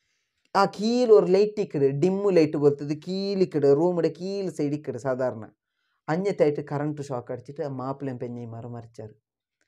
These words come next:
ഇങ്ങ ആക്കിടെ ഒരു കോമഡി കേട്ടിക്കു ഈടെ അനാഹുത്ത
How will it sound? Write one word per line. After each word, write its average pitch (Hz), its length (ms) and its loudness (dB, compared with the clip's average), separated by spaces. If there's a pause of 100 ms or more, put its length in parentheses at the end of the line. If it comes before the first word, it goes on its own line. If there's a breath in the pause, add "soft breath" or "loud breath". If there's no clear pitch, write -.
(440)
ഇങ്ങ 165 180 -4 (160)
ആക്കിടെ 196 380 2
ഒരു 180 160 0
കോമഡി 165 440 0
കേട്ടിക്കു 143 420 0 (200)
ഈടെ 151 220 -2
അനാഹുത്ത 151 540 -4